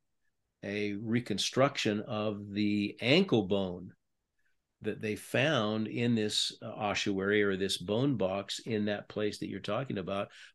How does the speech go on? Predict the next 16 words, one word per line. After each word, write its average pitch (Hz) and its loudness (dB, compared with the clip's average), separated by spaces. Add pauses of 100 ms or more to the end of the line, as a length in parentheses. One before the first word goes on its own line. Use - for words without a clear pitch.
with 131 8
a 123 4
spike 135 2
driven 120 4
through 151 4
it. - 0 (640)
And 107 0 (120)
the 107 0
implication 117 2
is 117 -2
that 107 0
the 107 -4
spike 120 2
hit 127 0
a 107 -2
knot 113 2